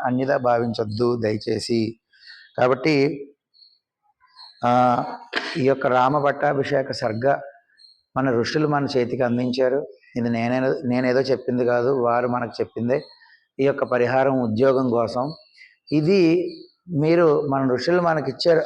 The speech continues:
ఆ ఔషధం, దాన్ని మనం ఉపయోగించి మన రోగాలను నయం చేసుకోవాలి. అదేవిధంగా ఇది కూడా మనకి ఇలా చెయ్యండి మీకు ఉద్యోగం వస్తుంది అని చెప్పేసి అన్న-, అని అన్నారు. అది నేను మీకు అందజేయడం వరకే నా బాధ్యత. మీరు చదవండి,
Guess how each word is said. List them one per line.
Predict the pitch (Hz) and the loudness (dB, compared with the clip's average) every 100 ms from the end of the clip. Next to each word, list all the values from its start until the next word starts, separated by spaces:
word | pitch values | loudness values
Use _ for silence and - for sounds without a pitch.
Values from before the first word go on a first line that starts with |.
| 139 | 2
ఆ | 135 131 | 4 4
ఔషధం, | 135 131 143 135 139 - _ _ _ _ _ - | 2 2 0 -2 -6 -18 _ _ _ _ _ -4
దాన్ని | 139 143 160 | 2 2 2
మనం | 156 151 143 127 | 0 0 0 0
ఉపయోగించి | 123 156 170 165 165 - 220 294 - | 2 4 4 4 0 0 0 0 -2
మన | 135 | -2
రోగాలను | 131 123 123 135 139 | 2 4 4 2 0
నయం | 127 120 120 | -2 -2 -2
చేసుకోవాలి. | 117 - 117 107 - - | -4 -4 -4 -4 -6 -6
అదేవిధంగా | 120 151 147 135 139 180 208 | 0 2 2 0 0 0 0
ఇది | 131 120 | -2 -2
కూడా | 123 117 - - - _ _ - | -2 -4 -8 -20 -20 _ _ -4
మనకి | 131 139 165 165 143 | -2 0 0 0 2
ఇలా | 139 | 2
చెయ్యండి | 139 131 135 156 156 180 | 2 2 4 2 2 0
మీకు | 175 151 165 | 0 -2 -2
ఉద్యోగం | 147 127 120 147 151 156 | -2 -2 0 2 2 0
వస్తుంది | 143 - - 135 131 139 151 127 135 _ _ _ _ _ _ - | -2 -4 -4 -2 0 2 2 0 -4 _ _ _ _ _ _ -4
అని | 151 | 0
చెప్పేసి | 143 - 156 147 | 0 0 0 2
అన్న-, | 135 147 156 | 0 0 0
అని | 135 | 0
అన్నారు. | 127 127 143 123 - - - _ _ - | 0 2 2 0 -2 -12 -20 _ _ -4
అది | 139 147 | 0 2
నేను | 143 151 | 0 0
మీకు | 151 151 | 0 0
అందజేయడం | 143 135 143 143 143 | 0 2 2 2 2
వరకే | 139 127 156 | 0 0 -2
నా | 147 | 0
బాధ్యత. | 127 123 - 117 123 - | -2 -4 -6 -8 -8 -6
మీరు | 135 139 | -2 -2
చదవండి, | 127 131 120 143 151 165 | 0 0 2 2 0 0